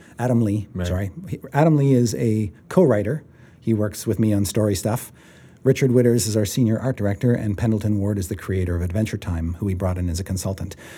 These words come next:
Speaker 1: The four of us sat down and we flipped through old books and things, looking for creatures that you would or could find in Chult, and that these trickster gods could have emulated,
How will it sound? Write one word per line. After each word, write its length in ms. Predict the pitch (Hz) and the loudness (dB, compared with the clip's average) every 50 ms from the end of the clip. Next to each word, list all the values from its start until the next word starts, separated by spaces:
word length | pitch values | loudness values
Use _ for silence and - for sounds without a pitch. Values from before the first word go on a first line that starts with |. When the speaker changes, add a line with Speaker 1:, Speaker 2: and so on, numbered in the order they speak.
| - - - | -20 -12 -2
Speaker 1:
The 100 | - 127 | 0 0
four 320 | 113 - - 202 262 269 165 | 0 2 2 4 6 6 6
of 100 | 127 104 | 6 4
us 180 | 104 107 113 - | 2 -2 -2 -2
sat 260 | - - 143 139 135 | 2 2 2 4 4
down 220 | 135 127 127 127 | 4 6 6 6
and 80 | 131 113 | 6 6
we 80 | 110 104 | 4 2
flipped 340 | 101 - - 170 165 - | 2 2 2 2 2 0
through 380 | - - 139 131 123 120 117 120 | 0 4 6 6 8 6 4 4
old 460 | - 120 120 120 120 120 117 110 101 | 4 6 6 6 6 6 4 2 0
books 260 | - 120 117 - - | 0 0 0 0 -2
and 160 | - 101 95 92 | 0 0 2 2
things, 420 | 101 92 92 98 92 85 - - - _ - - - - - - - - | 2 0 0 0 -2 -2 -6 -12 -18 _ -20 -20 -20 -20 -20 -16 -4 2
looking 360 | 170 185 185 - 196 185 165 | 4 4 6 6 6 4 4
for 120 | - 160 | 2 0
creatures 540 | 131 - - 160 143 - - 127 123 117 - - - - - - - - - | -2 2 2 2 2 4 4 4 4 4 0 -4 -14 -20 -20 -20 -20 -10 -2
that 140 | - 143 139 | 0 0 2
you 140 | 123 123 123 | 6 4 6
would 320 | 117 135 190 196 - - - - - | 8 6 6 4 4 -8 -20 -12 -6
or 140 | 139 113 95 | -4 -4 -2
could 260 | - - 220 233 139 | 2 4 4 4 4
find 320 | - - 110 104 101 92 92 | 2 0 0 0 0 0 0
in 120 | 90 90 | -2 -2
Chult, 340 | - - 104 95 92 90 - - - - - - - - | -2 -2 -2 -2 -4 -6 -10 -18 -20 -20 -20 -18 -8 -2
and 280 | 123 110 107 107 101 | 0 0 2 2 0
that 380 | 101 - - 135 117 110 107 - | -2 -4 -6 -2 0 0 0 2
these 380 | - 107 104 98 90 - - - - - _ - - - - | 0 0 0 0 -2 -6 -8 -14 -20 -20 _ -20 -20 -8 0
trickster 300 | - 165 - - - 110 | 0 0 2 2 -2 0
gods 300 | 98 110 101 101 92 - | 0 2 0 0 -2 -4
could 160 | - - 127 | -4 -2 -2
have 120 | 127 101 120 | -2 -2 -4
emulated, 680 | - 120 113 110 107 104 92 90 90 87 87 92 95 - | -4 -2 -2 -2 -2 -2 -4 -4 -6 -6 -6 -8 -8 -10